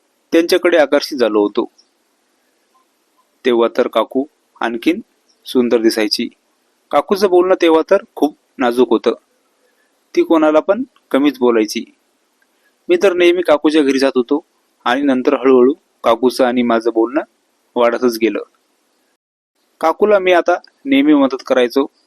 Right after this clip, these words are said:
आणि एकदा आमच्यामध्ये तर एक दिवस माझ्या घरचे सर्व गावाला गेले होते. माझं कॉलेज असल्याने मी घरी होतो आणि माझं जेवण वगैरे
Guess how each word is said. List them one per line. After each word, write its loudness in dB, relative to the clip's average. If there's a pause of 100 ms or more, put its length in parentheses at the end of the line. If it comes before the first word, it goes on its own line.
(320)
आणि 0
एकदा 2
आमच्यामध्ये 0
तर 0 (1120)
एक 0
दिवस 0 (100)
माझ्या 0
घरचे 0 (320)
सर्व 0
गावाला 2
गेले 0
होते. -2 (800)
माझं 0 (640)
कॉलेज 4
असल्याने 0 (400)
मी 2
घरी 2
होतो 0 (420)
आणि 0
माझं 0
जेवण 2
वगैरे 2